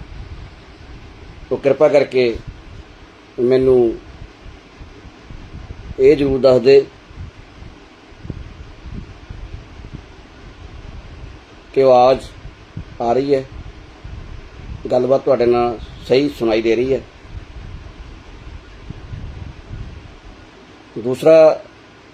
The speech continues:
ਅੱਜ ਦਾ ਜਿਹੜਾ ਵਿਸ਼ਾ ਹੈਗਾ ਗੱਲਬਾਤ ਕਰਨ ਦਾ ਆਪਣਾ, ਉਹ ਬਹੁਤ ਹੀ, ਅਹ, ਮਤਲਬ ਮੇਰੇ ਸਮਾਜ ਦੇ ਨਾਲ ਰਿਲੇਟਿਡ ਕੰਮ ਆਉਣ ਵਾਲਾ ਵਿਸ਼ਾ ਹੈਗਾ।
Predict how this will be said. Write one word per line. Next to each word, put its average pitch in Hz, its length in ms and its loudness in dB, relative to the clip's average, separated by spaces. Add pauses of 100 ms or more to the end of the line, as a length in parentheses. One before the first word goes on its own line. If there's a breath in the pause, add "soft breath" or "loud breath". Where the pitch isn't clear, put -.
(260)
ਅੱਜ 131 80 4
ਦਾ 151 120 8
ਜਿਹੜਾ 156 200 6
ਵਿਸ਼ਾ 123 300 2
ਹੈਗਾ 139 260 6
ਗੱਲਬਾਤ 123 500 4
ਕਰਨ 113 240 2
ਦਾ 110 80 2
ਆਪਣਾ, 110 320 -2 (1600)
ਉਹ - 40 -2
ਬਹੁਤ 160 340 6
ਹੀ, 180 260 6 (120)
ਅਹ, 123 640 -2 (920)
ਮਤਲਬ 127 340 -2 (1200)
ਮੇਰੇ 127 200 2
ਸਮਾਜ 127 420 2
ਦੇ 135 140 4
ਨਾਲ 139 180 4
ਰਿਲੇਟਿਡ 120 420 0 (760)
ਕੰਮ 139 280 4
ਆਉਣ 131 180 6
ਵਾਲਾ 113 400 2 (1040)
ਵਿਸ਼ਾ 120 340 2
ਹੈਗਾ। 123 280 2